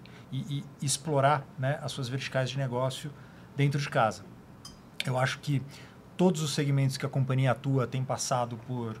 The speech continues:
uma importante transformação, né, nos últimos anos e que só deve se acelerar nos próximos, eh, meses e anos aqui pela frente.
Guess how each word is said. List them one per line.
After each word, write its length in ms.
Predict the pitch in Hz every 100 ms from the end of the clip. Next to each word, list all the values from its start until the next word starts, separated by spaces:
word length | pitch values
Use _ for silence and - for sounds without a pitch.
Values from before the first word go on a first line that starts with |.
| -
uma 120 | 135
importante 420 | 131 139 139 156 -
transformação, 760 | 143 123 139 127 - 147 196 - -
né, 160 | - 127
nos 200 | 123 110
últimos 420 | 117 117 117 110
anos 340 | 120 147 170 - - - - -
e 200 | 139 170 - - -
que 60 |
só 260 | - - 156
deve 220 | 151 151
se 120 | 143
acelerar 520 | 165 - 180 147 135
nos 120 | 143 139
próximos, 920 | - 135 131 139 135 135 131 - - - - -
eh, 120 | 123 135
meses 420 | 127 131 135 131
e 80 | 123
anos 300 | 117 120 117
aqui 180 | 113
pela 160 | - 143
frente. 400 | 156 120 98 -